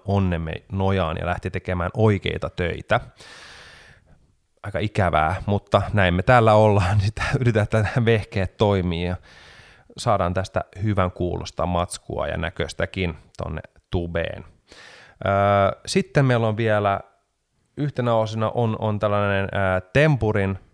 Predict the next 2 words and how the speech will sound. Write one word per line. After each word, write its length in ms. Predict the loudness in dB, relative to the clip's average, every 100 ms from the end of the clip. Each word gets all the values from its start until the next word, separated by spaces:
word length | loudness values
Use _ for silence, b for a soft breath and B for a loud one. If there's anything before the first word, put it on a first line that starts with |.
| _ _ _ _ 0
nukkumisergonomia-osa, 2000 | 0 0 -4 -4 0 0 0 0 0 0 -2 -6 _ _ _ -4 -4 0 -2 -2 _ _ -2
jossa, 540 | 0 0 4 4